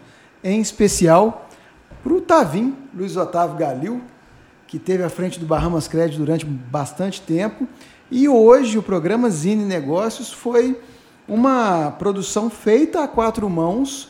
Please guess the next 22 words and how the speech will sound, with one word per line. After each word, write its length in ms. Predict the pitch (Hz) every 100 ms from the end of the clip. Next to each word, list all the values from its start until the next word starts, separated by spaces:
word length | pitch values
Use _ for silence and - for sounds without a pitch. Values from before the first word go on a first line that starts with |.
| _ _ _ _
Foi, 360 | - 180 202 175
já 180 | 156 180
era 180 | 175 262
um 100 | 294
desejo 460 | 233 175 190 185 180
nosso, 560 | 170 196 240 - 262 - - -
mas 240 | - 208 214
que 80 | 240
num 160 | 240
determinado 580 | 226 226 220 214 208 202
momento 540 | 202 180 180 214 233 220 - _ _ _
fez 340 | 107 196 208
muito 420 | 185 190 214 285
sentido 540 | 285 240 - 220 214 233 - _ - _ _
para 540 | - 185 202 208 185 170
a 80 | 175
estratégia 560 | 165 185 180 208 262 254
de 80 |
marketing 500 | 226 196 214 196 -
do 80 | 175
Bahamas 440 | 170 165 170 170 160
Cred, 420 | 165 170 208